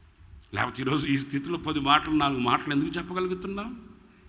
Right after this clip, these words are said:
అట్లా నేర్పించాడు సమయోచితంగా, ఎక్కడ ఏం పలకాలా, ఎక్కడ ఏం మాట్లాడాలా, ఎవరితో ఎలా వాక్యం చెప్పాలా, ఎక్కడ ఏం చెప్పాలా. చిన్న బిడ్డకి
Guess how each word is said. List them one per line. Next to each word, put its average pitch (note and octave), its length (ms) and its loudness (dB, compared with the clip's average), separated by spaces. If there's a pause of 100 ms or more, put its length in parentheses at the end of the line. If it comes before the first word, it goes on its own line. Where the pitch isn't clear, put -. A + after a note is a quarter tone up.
(340)
అట్లా B2+ 220 -6
నేర్పించాడు C#3 680 -2
సమయోచితంగా, B2 1000 -2 (200)
ఎక్కడ B2 300 -8
ఏం A2 220 0 (120)
పలకాలా, G#2 500 -6
ఎక్కడ G2 380 -8
ఏం G#2+ 340 -4
మాట్లాడాలా, G2 640 -6 (600)
ఎవరితో B2+ 540 -4
ఎలా G2+ 360 -6
వాక్యం C3+ 540 -6
చెప్పాలా, G#2 400 -8
ఎక్కడ F#2+ 460 -8
ఏం G#2+ 360 -2 (180)
చెప్పాలా. A#2 420 -8 (500)
చిన్న D3 440 0
బిడ్డకి B2 480 -6